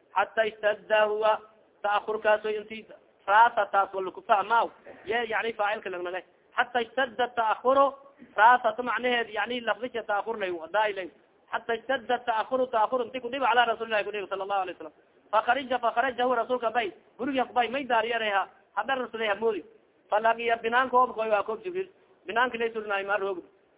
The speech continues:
Falaqiya, falaqiya Jibriilu, Jibriil la kulmay, wa nabiy la kulmay. Fashaka nabiy nabu awaadi ilayhi ila Jibriil an awaadi. May kidi, saadi ku sugaa in kooy waa isay. Faqala Jibriilu meere, "Innaa unu ma'shara al-malaa'ikati ya khasisay."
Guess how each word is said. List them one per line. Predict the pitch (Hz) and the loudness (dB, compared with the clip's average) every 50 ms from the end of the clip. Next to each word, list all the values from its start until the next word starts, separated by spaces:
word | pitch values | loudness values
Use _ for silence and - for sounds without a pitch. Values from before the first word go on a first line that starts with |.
| - | 0
Falaqiya, | 202 214 220 226 220 226 226 226 220 220 214 | 0 0 2 2 2 2 0 -2 -2 -2 0
falaqiya | 220 220 220 220 220 220 220 220 214 | 0 0 0 0 -2 -2 -4 -4 -4
Jibriilu, | 220 214 214 220 220 226 | -6 -8 -8 -6 -8 -8
Jibriil | 220 214 208 220 220 226 | -10 -10 -10 -6 -4 -4
la | 220 220 | -4 -4
kulmay, | 220 226 220 226 220 220 | -4 -4 -4 -2 -2 -2
wa | 220 226 | -2 -2
nabiy | 226 220 220 220 220 220 220 | -2 -4 -6 -4 -4 -4 -4
la | 226 | -4
kulmay. | 220 214 220 220 220 226 220 - - _ _ _ _ _ - | -4 -4 -4 -2 -4 -4 -6 -6 -16 _ _ _ _ _ -6
Fashaka | 196 208 - 220 214 220 220 | -4 -2 -2 -2 -2 0 -2
nabiy | 226 226 220 214 226 | -2 -2 -6 -6 -4
nabu | 214 214 220 220 | -4 -2 -2 -2
awaadi | 214 214 214 220 214 220 214 220 220 | 0 0 2 4 4 4 2 0 -2
ilayhi | 214 214 220 | -2 -2 -2
ila | 214 220 220 214 | 0 0 -2 -2
Jibriil | 214 208 202 214 220 | -4 -8 -8 -4 -4
an | 220 | -4
awaadi. | 220 214 214 214 214 | -2 -2 -2 -2 -2
May | 233 277 294 | -4 -6 -6
kidi, | 240 247 247 233 247 226 180 - | -6 -8 -10 -8 -10 -12 -10 -6
saadi | 202 208 208 233 214 | -6 -6 -6 -6 -10
ku | 254 | -14
sugaa | 254 233 247 233 226 226 | -12 -8 -2 -2 -2 -2
in | 226 226 | -2 -4
kooy | 220 220 220 | -6 -6 -6
waa | 208 196 180 | -4 -6 -6
isay. | 160 175 170 165 156 _ _ _ _ _ _ _ | -8 -10 -10 -12 -12 _ _ _ _ _ _ _
Faqala | - 190 202 214 214 220 220 | -8 -4 0 0 0 0 0
Jibriilu | 214 214 208 220 220 220 | -4 -8 -10 -8 -8 -6
meere, | 220 220 220 220 220 214 | -4 -4 -4 -4 -6 -8
"Innaa | 220 226 226 240 262 269 262 | -8 -6 0 2 2 2 2
unu | 262 233 226 | 0 -2 0
ma'shara | 254 269 240 233 - 226 220 254 | 0 0 0 0 0 2 2 4
al-malaa'ikati | 262 - - - _ - - - - 170 214 226 233 262 262 - 240 233 - | 2 2 -4 -10 _ -20 -20 -10 -2 2 2 2 2 0 -2 -4 -6 -2 0
ya | 247 254 | -2 0
khasisay." | - 226 226 226 220 202 - 247 262 226 - | 2 0 -2 -2 -4 -4 -2 0 0 0 -2